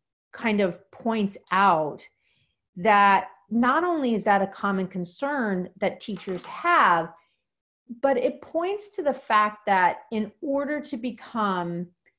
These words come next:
the teacher that you dream of being, it's more than building your academic knowledge. And most of the time,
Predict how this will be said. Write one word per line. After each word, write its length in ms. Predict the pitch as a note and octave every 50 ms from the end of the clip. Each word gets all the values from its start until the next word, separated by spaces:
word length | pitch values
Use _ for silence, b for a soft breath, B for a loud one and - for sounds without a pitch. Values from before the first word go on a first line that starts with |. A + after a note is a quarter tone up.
| _ _ _ _ _ _ _ -
the 100 | G#3+ G3+
teacher 460 | G#3 - - B3+ A#3+ A#3+ - B3+ A3+
that 260 | F#3+ G3+ F#3+ F3 G3
you 220 | F#3+ G#3 B3 C4+ A#3
dream 760 | G#3 G#3 G3+ G#3 A#3 B3+ C4 C4+ C4 B3+ A#3+ A3 G3+ G3+ - -
of 260 | - F#3 F3+ F#3+ -
being, 580 | - G#3+ A3+ A#3 A3+ G3+ D#3+ G#2+ - - - - _ _ _ _ _ _ _ _ _ _ -
it's 280 | - B3+ A#3+ A#3+ - -
more 560 | A#3+ A#3 A#3 A#3+ A#3+ A#3+ B3 B3+ B3+ B3+ C4
than 600 | A3+ G3+ G#3 G3+ G3 F#3+ F#3 F#3 F3+ F3+ F3+ - _ _ -
building 360 | G3+ G3 F#3 F#3 F#3+ F#3 F#3
your 140 | F3 E3+ -
academic 540 | - D#3+ E3 - E3 F3+ E3+ E3 E3 - -
knowledge. 640 | F#3 F3 D#3+ D#3 D3+ C#3 B2 - - - - - _ _ -
And 240 | G3 G3 G3 G3 G3 - -
most 500 | G#3+ A3 A3+ B3+ D4+ G4 A4 A4 - -
of 80 | F4
the 80 | C#4+ B3+
time, 540 | C4 - A3 F#3+ F#3 F3 F3 F3 E3+ E3+